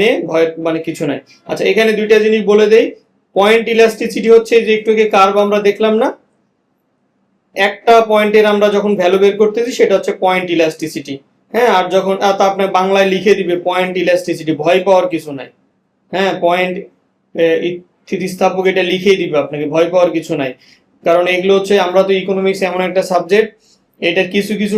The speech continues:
টার্ম আছে বাংলায় হচ্ছে কনভার্ট করাই মুশকিল, so ইংলিশের পাশেই দেখবেন হয়তো বাংলা দিয়ে দিবে, এই জন্য টপিকসগুলো যে ইলাস্টিসিটি মানে কি, ইউটিলিটি মানে কি, এই জিনিসগুলো জানতে হবে। আর আর্ক ইলাস্টিসিটি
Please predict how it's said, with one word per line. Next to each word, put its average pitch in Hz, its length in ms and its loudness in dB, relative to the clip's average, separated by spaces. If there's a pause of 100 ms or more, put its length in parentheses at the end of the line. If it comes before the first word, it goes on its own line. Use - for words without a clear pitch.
(120)
টার্ম 190 220 2 (100)
আছে 185 140 -4 (120)
বাংলায় 185 320 2
হচ্ছে 185 180 -4 (100)
কনভার্ট 180 380 -2
করাই 185 200 2 (100)
মুশকিল, 156 280 -10 (100)
so 170 60 -2 (120)
ইংলিশের 185 440 2 (840)
পাশেই 170 380 2
দেখবেন 185 260 0
হয়তো 180 160 -2 (100)
বাংলা 165 200 0 (100)
দিয়ে 170 180 2
দিবে, 143 200 -2
এই 143 60 -4
জন্য 175 140 0 (380)
টপিকসগুলো 180 580 -2
যে 160 120 0
ইলাস্টিসিটি 180 520 -2 (100)
মানে 165 240 0
কি, 180 120 -18
ইউটিলিটি 170 380 -4 (100)
মানে 165 200 0
কি, 170 120 -6
এই 160 80 -4
জিনিসগুলো 165 340 -6 (120)
জানতে 156 300 -6
হবে। 127 160 -12 (640)
আর 139 80 -2 (220)
আর্ক 196 160 2 (120)
ইলাস্টিসিটি 190 540 0